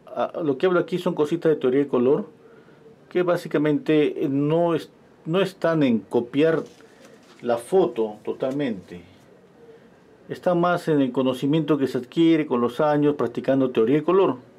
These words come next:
¿no? Me acuerdo cuando era estudiante tenía que, este, hacer varias, ah, ¿cómo diría? Así como,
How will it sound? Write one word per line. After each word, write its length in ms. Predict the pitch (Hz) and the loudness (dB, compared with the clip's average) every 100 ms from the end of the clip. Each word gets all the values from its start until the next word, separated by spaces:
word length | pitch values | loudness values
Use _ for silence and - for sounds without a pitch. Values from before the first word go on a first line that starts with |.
| - - - - - - - - - - - - - | -20 -20 -20 -20 -20 -20 -20 -20 -20 -20 -20 -20 -10
¿no? 200 | 131 156 - - - - - | -8 -8 -12 -20 -20 -10 -4
Me 60 | |
acuerdo 280 | 110 143 143 | -2 2 2
cuando 220 | 127 123 | 2 2
era 80 | 135 | 0
estudiante 800 | 131 131 127 139 127 143 131 - - - - - - _ - - - - | 0 -2 0 0 0 0 0 -2 -10 -20 -20 -20 -20 _ -20 -20 -20 -6
tenía 380 | 113 123 123 120 | -2 0 0 -2
que, 480 | 120 101 90 - | -4 -2 -4 -6
este, 260 | 95 - 101 | -12 -8 -8
hacer 240 | 92 - | -4 -2
varias, 800 | 110 120 117 113 104 - - - - - - - _ _ _ _ _ _ - - - | 0 0 2 0 0 -4 -16 -20 -20 -20 -20 -20 _ _ _ _ _ _ -20 -14 -8
ah, 680 | 107 95 92 90 87 85 - - - - - - | -4 -4 -2 -4 -4 -6 -12 -20 -20 -20 -20 -20
¿cómo 260 | - 120 117 | -10 -8 -6
diría? 400 | 107 117 104 - | -6 -6 -6 -6
Así 320 | - - 131 123 | -10 -8 -8 -4
como, 560 | 127 110 92 92 90 | -2 -2 -4 -8 -8